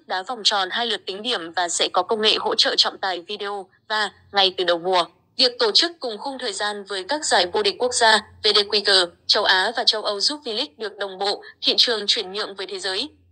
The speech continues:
giúp mở đường cho các cầu thủ giỏi xuất ngoại, đồng thời giúp các câu lạc bộ chiêu mộ được ngoại binh chất lượng. Việc thay đổi khung thời gian V-League cũng sẽ giúp các câu lạc bộ thuận lợi hơn khi tham gia các giải châu Á như A F C Champions League,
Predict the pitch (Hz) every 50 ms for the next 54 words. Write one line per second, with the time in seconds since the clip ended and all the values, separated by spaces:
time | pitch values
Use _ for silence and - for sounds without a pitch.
0 | _ _ - - 285 285 269 226 185 175 190 185 180 175 175 - 208 220 254 -
1 | - 208 180 - 214 196 180 180 196 180 170 165 - 262 269 254 233 226 208 -
2 | - - - - _ - 226 214 214 214 233 220 208 202 - 311 302 - 311 302
3 | 302 262 233 214 196 - - 214 196 190 202 - 262 262 240 240 233 196 202 196
4 | 202 175 185 196 196 202 202 202 202 - 277 262 247 214 196 - - _ _ _
5 | _ _ _ 240 254 240 - 277 294 277 269 240 190 180 - - 262 247 247 226
6 | 185 - 208 208 202 208 208 202 220 277 277 - 247 226 202 226 214 - 220 190
7 | 214 240 240 - 294 302 294 - 294 294 294 262 233 220 185 180 - 196 202 185
8 | - - 175 190 214 214 208 220 208 247 254 240 233 - 226 208 220 214 202 196
9 | 208 196 190 - 254 285 277 - 247 196 170 160 - - - - - 190 190 185
10 | 196 226 233 247 240 - 226 214 - 247 269 - - 247 226 226 214 208 - -
11 | 214 202 202 202 196 180 180 196 254 277